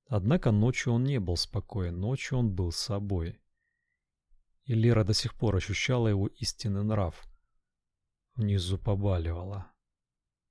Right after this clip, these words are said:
Немного кровило. Но как же это невероятно — заниматься с ним любовью, делиться энергией, то брать, то отдавать.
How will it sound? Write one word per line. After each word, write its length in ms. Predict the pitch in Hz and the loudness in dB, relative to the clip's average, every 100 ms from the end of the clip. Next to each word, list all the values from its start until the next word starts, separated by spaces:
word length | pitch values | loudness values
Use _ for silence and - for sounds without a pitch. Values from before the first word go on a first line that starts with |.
| _ | _
Немного 500 | 120 101 98 113 113 | -2 0 2 2 2
кровило. 760 | 101 104 101 95 87 92 139 123 _ _ _ _ _ _ _ _ _ _ | 0 0 0 0 -2 -6 -8 -10 _ _ _ _ _ _ _ _ _ _
Но 220 | - 101 | -6 -4
как 240 | 95 120 101 | 0 -2 0
же 120 | 95 | -2
это 140 | 90 | 0
невероятно — 960 | 101 90 90 92 92 104 165 - 85 78 _ _ _ _ _ | 0 2 0 0 0 -2 -4 -4 -4 -6 _ _ _ _ _
заниматься 640 | - 92 101 101 95 95 104 | -8 -2 0 2 0 0 -2
с 140 | - | 0
ним 180 | 104 92 | 0 2
любовью, 680 | 98 104 101 87 80 90 - _ _ _ _ _ - | 0 0 0 -2 -4 -8 -10 _ _ _ _ _ -12
делиться 640 | 117 92 120 113 - - | -6 0 2 2 0 0
энергией, 640 | 101 101 95 87 98 110 127 _ | 2 2 0 -2 -6 -6 -6 _
то 140 | - 87 | -2 0
брать, 400 | 95 107 120 - | 2 2 0 -2
то 160 | 104 | -2
отдавать. 640 | 92 80 92 92 120 - | 0 0 0 0 -2 -4